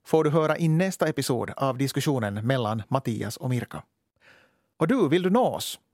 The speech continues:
så gör du på följande vis. Gå in på Twitter, där kallas jag för at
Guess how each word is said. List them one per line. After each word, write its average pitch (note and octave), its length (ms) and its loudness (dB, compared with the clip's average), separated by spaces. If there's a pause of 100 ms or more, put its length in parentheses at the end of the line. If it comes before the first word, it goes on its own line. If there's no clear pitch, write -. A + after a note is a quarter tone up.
(160)
så - 120 -2
gör E3 120 4
du C#3 80 0
på D#3+ 80 0
följande B2+ 360 0
vis. C#3 400 -4 (120)
Gå F3 180 2
in A#3 60 2
på E3+ 80 -2
Twitter, A3 500 -2 (320)
där E3 160 4
kallas D3+ 280 0
jag C#3 180 2
för - 160 2
at B2+ 240 -4